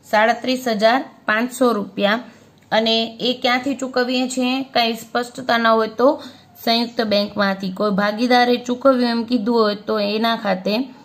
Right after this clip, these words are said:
પણ નથી કીધું એટલે સંયુક્ત બેંકમાંથી ચૂકવશું સાડત્રીસ હજાર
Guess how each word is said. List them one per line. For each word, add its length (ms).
પણ 140
નથી 340
કીધું 340
એટલે 240
સંયુક્ત 500
બેંકમાંથી 840
ચૂકવશું 600
સાડત્રીસ 580
હજાર 340